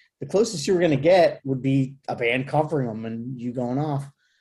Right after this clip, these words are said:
And I think we were just like, you know, Carry On broke up. We loved Carry On. Don had played with them the year before. And somehow we got <laughs> everybody on board to do it.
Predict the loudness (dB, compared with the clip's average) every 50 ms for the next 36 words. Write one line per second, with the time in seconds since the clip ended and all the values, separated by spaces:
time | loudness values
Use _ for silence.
0 | _ _ _ _ _ _ 0 2 2 2 2 2 0 0 0 0 0 0 0 0
1 | -2 -4 -2 -2 -4 -2 0 0 0 0 0 -2 0 0 2 2 2 2 2 0
2 | -2 -2 -4 -4 -6 -4 -2 -2 -2 -2 -4 -4 -4 -4 -4 -6 -8 -12 _ _
3 | _ _ _ _ _ _ _ _ _ _ _ _ _ _ _ _ _ _ _ _
4 | _ _ _ _ _ _ -4 -2 0 2 4 4 4 4 4 0 -4 -4 0 2
5 | 2 2 2 0 -2 -4 -6 -8 -8 -8 -10 -12 -14 -16 _ _ _ _ _ 2
6 | 2 4 4 4 2 2 2 0 -4 -6 -12 _ _ -4 -2 0 0 0 0 0
7 | 2 4 4 4 2 0 -2 -2 -2 -2 -2 -2 -2 -4 -4 -4 -6 -8 -10 -8
8 | -6 -6 -4 -2 -2 -4 -4 -6 -10 _ _ _ _ _ _ _ _ _ _ _
9 | _ _ _ _ _ _ _ _ _ -2 -2 0 0 0 0 0 -2 -2 -6 -14
10 | _ _ _ _ -10 -8 -6 -4 -4 0 0 2 2 2 2 2 2 2 2 0
11 | -2 -4 -6 -6 -6 -4 -2 0 2 2 2 2 2 0 0 0 2 4 4 4
12 | 4 4 2 2 2 2 2 4 4 4 2 0 -2 -4 -2 2 2 4 6 4
13 | 4 2 0